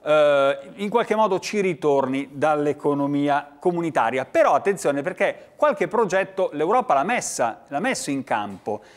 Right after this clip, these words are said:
Intanto c'è Fortex, che è questa agenzia che dovrebbe garantire, eh, come dire, il pattugliamento delle, eh, delle difese, scusate, dei confini. Eh, allora la domanda che noi ci poniamo è: ma l'Europa riesce a far fronte all'emergenza, poi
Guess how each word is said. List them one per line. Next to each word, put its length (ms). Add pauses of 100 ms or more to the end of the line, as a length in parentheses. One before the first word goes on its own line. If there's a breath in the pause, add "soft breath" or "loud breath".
Intanto 440
c'è 200
Fortex, 800
che 100
è 60
questa 280
agenzia 600 (260 loud breath)
che 140
dovrebbe 420
garantire, 840 (320 loud breath)
eh, 360
come 180
dire, 140
il 160
pattugliamento 760
delle, 460
eh, 280
delle 280
difese, 800 (420)
scusate, 380
dei 160
confini. 840 (140)
Eh, 800
allora 300
la 80
domanda 320
che 60
noi 100
ci 80
poniamo 280
è: 60
ma 120
l'Europa 360
riesce 280
a 40
far 180
fronte 340
all'emergenza, 880
poi 360